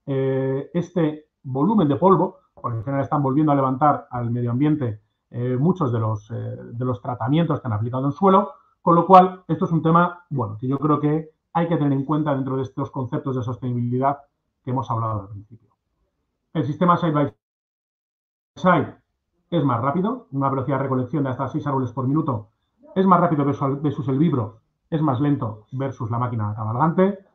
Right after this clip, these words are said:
Sencillez de operación, costes de operación, es un motor pequeño que trabaja en continuo, con lo cual no tiene un coste muy alto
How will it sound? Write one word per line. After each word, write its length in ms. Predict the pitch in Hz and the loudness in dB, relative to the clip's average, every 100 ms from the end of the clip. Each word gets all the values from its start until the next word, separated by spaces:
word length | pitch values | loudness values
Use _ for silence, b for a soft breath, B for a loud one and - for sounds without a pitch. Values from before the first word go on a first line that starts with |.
| _ _ _ _ _ _ _ _ | _ _ _ _ _ _ _ _
Sencillez 360 | 160 143 160 | -2 2 2
de 60 | 165 | 2
operación, 600 | 147 139 190 175 175 - | 2 2 6 6 4 -4
costes 280 | - 160 151 | 0 2 2
de 40 | 139 | 0
operación, 640 | 131 127 165 160 160 - | -2 0 4 6 4 0
es 100 | 139 | -4
un 60 | 139 | -2
motor 200 | 127 127 | -2 -4
pequeño 440 | 131 147 156 147 | -2 0 2 2
que 80 | 147 | 0
trabaja 260 | 127 131 131 | -2 -2 -4
en 80 | 123 | -4
continuo, 460 | 120 165 160 160 | -2 2 2 2
con 100 | 135 | -2
lo 80 | 120 | -2
cual 140 | 135 | -2
no 100 | 135 | -2
tiene 140 | 127 127 | -2 -2
un 80 | 127 | -2
coste 240 | 127 123 | -6 -4
muy 160 | 135 165 | -2 0
alto 380 | 165 202 - | 0 -2 -4